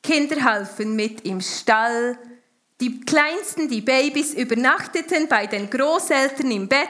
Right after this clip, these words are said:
damit man sich gegenseitig wärmen konnte. Die Tante ging mit ein paar anderen Frauen zum Dorfbrunnen waschen und so weiter. Hätten wir heute in der Gesellschaft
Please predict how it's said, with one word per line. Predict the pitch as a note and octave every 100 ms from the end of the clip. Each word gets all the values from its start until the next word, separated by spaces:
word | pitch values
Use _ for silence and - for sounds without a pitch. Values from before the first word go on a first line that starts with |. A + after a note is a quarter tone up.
| -
damit | A#3+ A3 A3
man | A3 G#3+
sich | A3 G#3 -
gegenseitig | B3 C4 A3+ A3+ G3+ F#3+ - F3+ F#3+
wärmen | G#3 B3+ C#4+ C#4 C#4
konnte. | - C4+ B3 B3+ B3+ A#3+ A#3+ - - - -
Die | C4+
Tante | C#4 F4 F4 A4 - F4 E4+ F4 - -
ging | C4
mit | B3 A#3+ A3+
ein | G#3+ A3
paar | B3 A#3+
anderen | A3+ C4+ A#3 A3
Frauen | - G#3+ G#3 G#3 A3
zum | - F#3 F#3
Dorfbrunnen | G3+ A3+ A3 - G#3 A3 G#3 F#3+
waschen | A#3 C#4 - - D4 C#4 C#4+ - - _ _
und | D#4+ F#4 A#4 -
so | - C4+ A#3+
weiter. | G3+ E3+ F#3 F#3 - D#3+ D3 - _ _ _ _ _ _ _ _ - -
Hätten | - D4+ - - G#4 D#4
wir | A#3 F#3+
heute | G3+ B3 E4+ - G3
in | F#3+ G3
der | G3+
Gesellschaft | F#3+ F#3+ - A3 D4 E4+ E4 D#4+ -